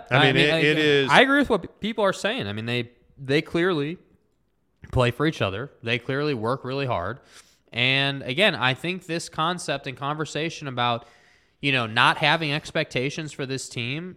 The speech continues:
Speaker 2: and them just going
Speaker 1: Yeah.
Speaker 2: out and doing absolutely everything they can to win a game and,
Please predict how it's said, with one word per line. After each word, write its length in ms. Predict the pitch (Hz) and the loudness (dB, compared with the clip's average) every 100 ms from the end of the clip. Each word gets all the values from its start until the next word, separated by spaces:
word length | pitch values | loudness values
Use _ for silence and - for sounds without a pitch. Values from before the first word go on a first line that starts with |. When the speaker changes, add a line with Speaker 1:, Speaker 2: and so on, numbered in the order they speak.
| - | -8
Speaker 2:
and 260 | 120 113 | -6 -4
them 220 | 110 127 139 | -2 -2 -2
just 220 | 143 - | -8 -4
going 200 | 135 127 | 2 6
Speaker 1:
Yeah. 180 | 156 175 | 8 8
Speaker 2:
out 240 | 127 139 | 4 -2
and 140 | 123 | -4
doing 460 | 110 127 127 117 104 - | -4 -4 -4 -6 -10 -2
absolutely 420 | 123 - 147 123 | -2 -2 -4 -2
everything 280 | 123 131 127 | -2 -4 -6
they 80 | 120 | -6
can 220 | 131 123 | -6 -6
to 80 | 117 | -4
win 140 | 123 | -6
a 40 | 110 | -6
game 460 | 98 107 120 143 147 _ _ _ | -4 -2 -2 -6 -10 _ _ _
and, 600 | 127 127 117 110 104 101 | 0 2 2 -2 -6 -14